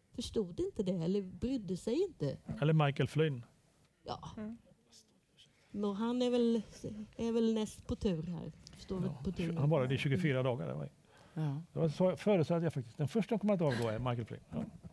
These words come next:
Speaker 3: På tal om, eh, människor man har nära sig, så tror jag väl att, eh, Steve Bannon har också recenserat vilka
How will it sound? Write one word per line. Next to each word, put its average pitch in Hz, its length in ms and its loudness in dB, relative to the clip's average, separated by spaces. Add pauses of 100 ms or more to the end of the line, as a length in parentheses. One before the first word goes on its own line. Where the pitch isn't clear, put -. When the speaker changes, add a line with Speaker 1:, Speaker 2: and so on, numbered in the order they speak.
(480)
Speaker 3:
På 226 100 -2
tal 226 260 2
om, 226 80 4
eh, 208 500 6 (460)
människor 214 300 2
man 208 140 0
har 208 80 2
nära 208 220 2
sig, 220 180 0
så 208 220 -6
tror 196 200 -6
jag 196 160 0
väl 190 180 2
att, 190 200 -2
eh, 190 60 0 (320)
Steve - 220 -6
Bannon 226 300 2
har 190 340 2 (260)
också 190 260 -6
recenserat 190 640 2
vilka 175 600 0